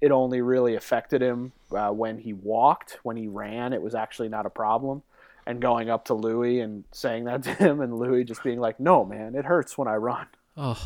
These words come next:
Speaker 2: gee. <laughs>
Speaker 1: So just, like, I mean, just, you know, dozens of things like that. And I wasn't even there for, like, the Kevin Plawecki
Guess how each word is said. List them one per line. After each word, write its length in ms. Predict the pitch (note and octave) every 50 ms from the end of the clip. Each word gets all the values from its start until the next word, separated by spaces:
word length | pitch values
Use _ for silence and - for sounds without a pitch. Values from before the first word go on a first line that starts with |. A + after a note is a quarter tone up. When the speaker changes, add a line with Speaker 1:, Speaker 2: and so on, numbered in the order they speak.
| - - -
Speaker 2:
gee. 300 | - - - - - - -
<laughs> 40 | - - - - - _ - - - - - - - - G#4 G#4 G4+ - - -
Speaker 1:
So 440 | - G#4+ A4 G#4+ G#4 G#4 G#4 G4+ F#4
just, 220 | E4 E4+ D4+ B3+ D4+
like, 220 | D4 C#4 C#4 E4+
I 140 | E4+ A#3 A#3+
mean, 220 | A#3+ A#3+ B3 A#3
just, 340 | G#3+ C4 C4 - - - -
you 120 | D#4+ -
know, 280 | C#3+ A#2 G#2+ G#2 G2 - - - - - - - - - - - D3
dozens 480 | D3 F#3 G3+ G3+ F#3+ F3+ F#3 E3+ C#3
of 100 | D3+ C#3+
things 220 | C3+ D#3+ D#3 D3+ C3+
like 160 | C#3 C#3+ C3+
that. 200 | D#3+ D#3 C#3 B2+
And 100 | A#2+ C3+
I 80 | D3 E3
wasn't 340 | E3 F3 F3 D#3+ D3+ D#3+ D#3+
even 360 | D#3+ D3+ C#3+ C3+ C3+ B2 G#2 F2+
there 400 | A2+ C3 C#3 D3 D3+ D3+ C#3+ C3
for, 180 | - - C3 B2
like, 280 | B2 A#2 A2 G#2+ - -
the 100 | A#2 A2
Kevin 480 | - - - C3 B2 B2 B2+ A#2+ A#2 A2
Plawecki 840 | - B2+ A#2+ A2+ A#2 A#2 A#2 - - C3+ B2+ A#2 A2+ A2 A2 A2